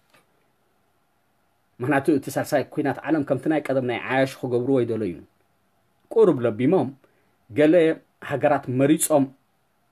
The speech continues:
ነቲ ቦት-፣ ናይ ሳልሳይ ኩናት ዓለም ቅልጽሞም ዘርእዩሉ ዘለዉ ቦታታት ሓደ ሲርያ እዩ፣ እቲ ካልኣይ ከዓ የመን እዩ።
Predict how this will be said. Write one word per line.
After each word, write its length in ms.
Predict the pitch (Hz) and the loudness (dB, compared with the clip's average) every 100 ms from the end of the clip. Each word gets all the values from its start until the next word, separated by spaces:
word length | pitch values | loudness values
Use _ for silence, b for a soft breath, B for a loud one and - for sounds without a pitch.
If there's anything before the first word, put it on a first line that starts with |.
| _ - | _ -6
ነቲ 240 | 127 131 - 123 | -4 -4 -10 -6
ቦት-፣ 300 | 110 117 - | -4 -6 -6
ናይ 180 | 127 120 | -8 -8
ሳልሳይ 360 | - 113 151 | -10 -8 -8
ኩናት 280 | - 120 101 | -6 -8 -8
ዓለም 260 | - 156 139 - b b b _ - | -4 0 0 -2 b b b _ -6
ቅልጽሞም 440 | - 151 - 160 139 | -4 -4 -2 0 0
ዘርእዩሉ 340 | 120 110 127 | -2 -2 -4
ዘለዉ 220 | 117 113 113 | -6 -6 -4
ቦታታት 380 | 131 156 180 - | -4 -4 -10 -6
ሓደ 200 | 139 123 | -6 -6
ሲርያ 360 | 107 - 151 175 | -6 0 2 2
እዩ፣ 120 | 160 175 _ _ _ _ _ _ | -2 -8 _ _ _ _ _ _
እቲ 160 | - 107 | -10 -10
ካልኣይ 360 | - 113 82 - | -6 -6 -6 -8
ከዓ 140 | 131 | -4
የመን 320 | 123 110 92 | -4 -4 -6
እዩ። 80 | 78 | -10